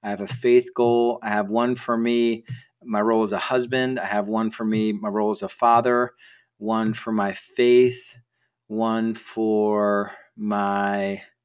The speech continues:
just family fun, epic family adventures, I call it. Um, and I think, yeah, and one, and one for health.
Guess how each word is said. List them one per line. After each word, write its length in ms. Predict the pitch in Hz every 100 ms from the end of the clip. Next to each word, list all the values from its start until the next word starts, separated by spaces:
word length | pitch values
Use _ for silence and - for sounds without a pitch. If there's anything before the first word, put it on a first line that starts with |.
| _ _ _ _ _ _ -
just 260 | 117 107
family 360 | 120 120 113 110
fun, 500 | - 117 120 147 151 -
epic 260 | 120 123 -
family 320 | 120 117 113
adventures, 600 | 104 110 131 127 127 -
I 80 | 131
call 280 | - 127 131
it. 140 | 131 _ _ - _ _
Um, 540 | 104 101 98 98 98 - _ _ _ _ _ _ _ _ - - -
and 120 | 101
I 60 | 101
think, 240 | - 107
yeah, 200 | 127 123
and 100 | 101
one, 100 | 110
and 100 | 110
one 140 | 107 98
for 120 | 104
health. 400 | 85 82 -